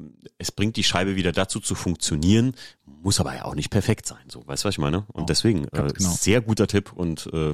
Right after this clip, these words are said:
Speaker 1: also gerade mit den zwei Mitteln, ich meine, ich habe jetzt weder eine Poliermaschine noch das Pad noch die Politur, ich glaube, da wird's für mich, äh, effektiver sein, wenn ich zu euch komme, glaube ich.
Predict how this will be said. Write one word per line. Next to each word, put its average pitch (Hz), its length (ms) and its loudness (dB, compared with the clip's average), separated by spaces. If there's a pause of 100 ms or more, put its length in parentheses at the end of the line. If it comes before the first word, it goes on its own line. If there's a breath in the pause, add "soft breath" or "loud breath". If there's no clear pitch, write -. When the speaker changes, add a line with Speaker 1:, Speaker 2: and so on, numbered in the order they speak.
(140)
Speaker 1:
also 76 300 0 (760 loud breath)
gerade 92 240 4
mit 98 180 2
den 92 100 4
zwei 92 160 2
Mitteln, 92 280 4
ich 85 80 0
meine, 92 120 2
ich 90 120 2
habe 92 100 2
jetzt - 140 -4
weder 92 140 6
eine 87 100 2
Poliermaschine 98 560 4
noch 92 100 2
das 87 180 -4
Pad - 220 -4
noch 92 100 0
die - 120 -8
Politur, 95 500 2
ich - 100 -8
glaube, 90 220 4
da 92 140 4
wird's 92 140 -2
für 95 100 -2
mich, - 260 0
äh, 87 220 0
effektiver 92 580 2
sein, 87 240 2
wenn 85 100 0
ich 85 140 -4
zu 107 140 2
euch 80 160 2
komme, 73 220 -4
glaube 76 240 -6
ich. - 100 -14